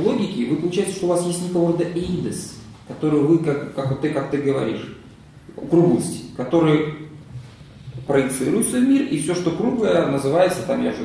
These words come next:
допустим, помидором, да? То есть эйдос первичнее, получается. Надо вот, я, я просто и хочу понять, то ли у нас эйдос первичнее, то ли у нас вещи,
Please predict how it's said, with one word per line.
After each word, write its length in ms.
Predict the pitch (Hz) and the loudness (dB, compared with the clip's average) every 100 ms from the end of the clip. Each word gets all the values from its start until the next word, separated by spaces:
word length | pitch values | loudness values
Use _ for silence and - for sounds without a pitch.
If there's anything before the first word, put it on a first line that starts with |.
| - | -8
допустим, 380 | - 156 151 - - - - - | -6 -6 -6 -8 -12 -14 -18 -14
помидором, 480 | 113 123 - - - - - | -4 -2 -2 -6 -10 -12 -12
да? 160 | - - - - - - - - - - - | -12 -14 -18 -20 -20 -20 -20 -20 -20 -20 -6
То 60 | - | -2
есть 140 | 151 - | 0 2
эйдос 320 | 247 175 175 | 4 4 2
первичнее, 720 | 165 196 214 247 247 - - - - | 0 -2 2 0 0 -4 -4 -6 -6
получается. 500 | 240 - - - - - - - - - - - - - | -6 -6 -8 -10 -16 -20 -20 -20 -20 -20 -20 -20 -20 -8
Надо 180 | 139 156 | -2 0
вот, 140 | 165 | 2
я, 120 | 151 156 | 2 2
я 160 | - - | 2 2
просто 200 | 185 214 | 2 2
и 40 | |
хочу 180 | 254 - | 0 0
понять, 280 | - 135 - | 0 0 2
то 80 | 151 | 4
ли 100 | 156 | 4
у 60 | |
нас 240 | 156 156 - | 6 4 2
эйдос 260 | 330 240 - | 0 2 0
первичнее, 560 | - 165 123 - - - | -2 0 0 -2 -6 -4
то 80 | |
ли 100 | 131 | 0
у 20 | 170 | 0
нас 200 | 226 - | 0 0
вещи, 600 | 240 170 - - - - | 0 0 -4 -6 -10 -16